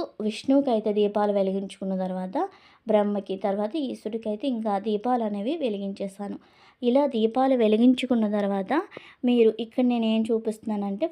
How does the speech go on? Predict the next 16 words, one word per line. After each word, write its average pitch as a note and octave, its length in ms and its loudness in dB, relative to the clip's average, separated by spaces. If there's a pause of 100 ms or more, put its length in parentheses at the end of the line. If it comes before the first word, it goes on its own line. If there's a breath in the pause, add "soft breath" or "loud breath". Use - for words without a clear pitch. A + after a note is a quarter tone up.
ఫస్ట్ G#3+ 340 -4
విఘ్నేశ్వరికి B3 680 -2
పూజ G#3+ 420 -2
చేసుకోవాలి. G3+ 640 -4 (400 loud breath)
శుక్లం G#3+ 440 0
వరదరం G#3 420 -2
విష్ణు G#3 440 -4
ఉంటాయి G3+ 340 -4
కదా, G#3 200 -4 (120)
అవి A3+ 260 -2
చదువుకొని A3+ 800 0 (380 loud breath)
విఘ్నేశ్వరునికి B3 680 0
అయితే G3+ 180 0
పూజ A3 440 0
చేసుకోవాలి. G3+ 840 -2 (200)
ఆ, G3 240 -4